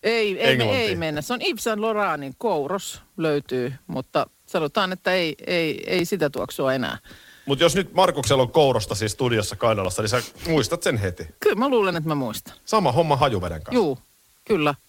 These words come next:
Speaker 2: Sä haistat hajuvedestä niin kuin, että
Speaker 1: Joo. Tämä oli. Tämä
Speaker 2: Mm.
Speaker 1: oli.
Speaker 2: Juu,
Speaker 1: Tuotta
Speaker 2: näin on.
Speaker 1: niin, näin se on, näin se on. No näitä, että mitä voisi niinku tuo-,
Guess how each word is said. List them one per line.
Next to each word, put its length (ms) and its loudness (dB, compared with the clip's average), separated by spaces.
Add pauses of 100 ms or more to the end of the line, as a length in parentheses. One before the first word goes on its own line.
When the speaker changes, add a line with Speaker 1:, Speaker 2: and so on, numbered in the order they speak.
(140)
Speaker 2:
Sä 120 0
haistat 380 2
hajuvedestä 600 0
niin 200 -4
kuin, 160 -8
että 140 -14 (840)
Speaker 1:
Joo. 220 0 (320)
Tämä 280 2
oli. 180 -2 (320)
Tämä 220 2
Speaker 2:
Mm. 60 4
Speaker 1:
oli. 160 0 (540)
Speaker 2:
Juu, 140 6
Speaker 1:
Tuotta 140 4
Speaker 2:
näin 100 4
on. 60 2
Speaker 1:
niin, 260 0
näin 340 2
se 160 0
on, 240 2
näin 160 2
se 100 2
on. 80 2
No 60 2
näitä, 280 2
että 120 0
mitä 220 2 (140)
voisi 220 2
niinku 260 -2
tuo-, 260 2